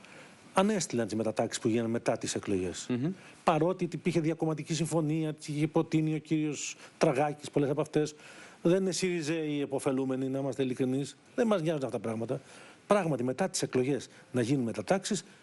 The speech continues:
Speaker 1: είναι ένα λάθος. Και ορθά το είπε ο πρόεδρος της Βουλής και ορθά μαζί με τον Πρωθυπουργό κάνανε πίσω. Ζήτησε συγγνώμη ο Πρωθυπουργός. Πολύ ορθά ζήτησε συγγνώμη. Ε, αλλά, όπως ξέρετε,
Speaker 2: Μμ.
Speaker 1: εμείς και ο Πρωθυπουργός και το κόμμα μας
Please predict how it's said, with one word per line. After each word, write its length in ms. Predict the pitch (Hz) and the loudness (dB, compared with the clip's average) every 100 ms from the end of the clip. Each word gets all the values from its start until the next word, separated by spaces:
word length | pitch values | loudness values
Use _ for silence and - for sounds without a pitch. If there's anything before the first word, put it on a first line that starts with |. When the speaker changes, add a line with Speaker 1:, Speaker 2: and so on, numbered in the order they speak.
| - | -4
Speaker 1:
είναι 260 | 185 190 - | 0 0 0
ένα 220 | 170 180 | -2 0
λάθος. 360 | 131 123 - 113 | 0 0 -2 -2
Και 80 | - | -2
ορθά 200 | - 147 | 2 2
το 100 | 123 | 2
είπε 120 | 117 | 0
ο 40 | |
πρόεδρος 300 | 110 113 98 | 0 -2 -2
της 80 | 90 | -2
Βουλής 300 | 113 196 190 - - - | 0 0 -2 -10 -20 -4
και 120 | - | 0
ορθά 220 | 143 170 | 2 0
μαζί 160 | 139 143 | 0 0
με 60 | |
τον 100 | 131 | 0
Πρωθυπουργό 440 | 113 110 117 180 190 - - _ | 0 -2 0 -2 -4 -10 -20 _
κάνανε 260 | 156 143 | 0 0
πίσω. 260 | 127 107 - - - - - | -2 -4 -4 -14 -20 -20 -12
Ζήτησε 280 | - 160 156 | 0 2 4
συγγνώμη 400 | 160 151 170 165 | 2 2 0 0
ο 40 | 160 | -2
Πρωθυπουργός. 580 | 160 156 175 156 - - - - - | -4 -2 -2 -2 -6 -16 -20 -20 -2
Πολύ 200 | - 170 | 2 4
ορθά 240 | 165 - 139 | 2 2 -2
ζήτησε 300 | 98 90 - | 0 -6 -6
συγγνώμη. 300 | - 95 90 - - - - - - - - | -6 -6 -6 -12 -20 -20 -20 -20 -20 -20 -2
Ε, 360 | 123 120 113 127 - | 2 2 0 -4 0
αλλά, 300 | 151 143 - - _ _ - | 2 2 -2 -14 _ _ -4
όπως 200 | 151 - | 0 2
ξέρετε, 400 | 147 131 190 185 - - | 2 2 0 -4 -10 -6
Speaker 2:
Μμ. 140 | 123 196 - - | -2 -2 -6 -2
Speaker 1:
εμείς 420 | 123 151 185 - - | 2 2 0 -6 -2
και 80 | 156 | 0
ο 60 | |
Πρωθυπουργός 540 | 127 117 104 113 160 - | 2 0 0 0 0 0
και 140 | - | 0
το 120 | 123 | 0
κόμμα 240 | 104 131 147 | 0 2 2
μας 360 | 160 160 - | 0 -4 -8